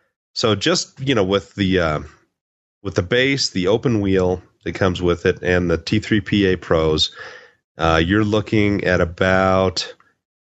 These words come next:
five hundred and seventy bucks. Uh, the T H eight A, I think, is around eighty dollars. So you're looking six fifty-ish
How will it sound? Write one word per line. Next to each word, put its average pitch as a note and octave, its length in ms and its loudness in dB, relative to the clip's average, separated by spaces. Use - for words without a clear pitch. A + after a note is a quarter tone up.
five G2+ 220 -2
hundred G2+ 360 2
and D#2+ 360 -4
seventy G#2 380 0
bucks. F#2+ 640 0
Uh, E2+ 520 0
the E2 140 0
T A2+ 320 -2
H A2 240 -2
eight G#2+ 160 2
A, G#2+ 380 2
I F#2+ 40 -2
think, - 300 -4
is B2 120 0
around A2 320 2
eighty A2+ 380 0
dollars. C3+ 800 -2
So F#2+ 500 0
you're G#2 140 2
looking A#2 280 0
six - 320 0
fifty-ish - 800 -2